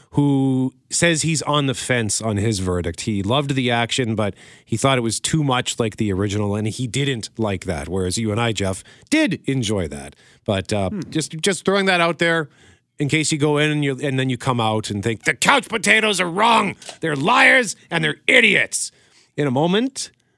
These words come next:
Speaker 1: we're going to switch from the big screen to the small screen because Disney Plus debuted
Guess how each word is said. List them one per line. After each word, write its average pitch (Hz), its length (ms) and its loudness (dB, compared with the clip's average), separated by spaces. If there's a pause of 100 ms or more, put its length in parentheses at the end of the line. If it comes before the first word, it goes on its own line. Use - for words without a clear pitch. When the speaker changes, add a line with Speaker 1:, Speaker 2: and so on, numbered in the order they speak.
(160)
Speaker 1:
we're 104 120 0
going 98 180 0
to 90 80 0
switch - 300 -4
from 120 160 -2
the 113 60 -2
big 131 180 -2
screen 170 420 -2 (440)
to 330 100 4
the 262 100 2
small 180 300 2
screen 247 400 0
because 175 640 -2 (400)
Disney 120 280 0
Plus 139 440 -4 (120)
debuted 127 540 0